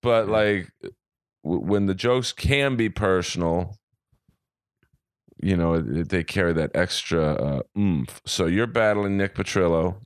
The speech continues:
Speaker 2: Uh-huh, Nick Petrillo. We're in round three.
Speaker 1: Great battle so far. Very even. Could have gone, uh,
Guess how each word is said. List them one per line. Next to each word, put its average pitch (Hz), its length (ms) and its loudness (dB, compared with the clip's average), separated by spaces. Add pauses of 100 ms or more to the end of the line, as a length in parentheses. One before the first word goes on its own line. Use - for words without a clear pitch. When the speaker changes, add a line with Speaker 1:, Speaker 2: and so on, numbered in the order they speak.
(100)
Speaker 2:
Uh-huh, 101 180 4
Nick 101 240 0
Petrillo. 98 540 0 (320)
We're 104 180 2
in 117 100 2
round 113 360 2
three. 98 520 2 (100)
Speaker 1:
Great 123 260 0
battle 131 280 2
so 127 220 0
far. 131 180 2
Very 139 320 0
even. 139 300 0
Could 160 240 0
have 165 120 -2
gone, 143 420 0
uh, 107 520 2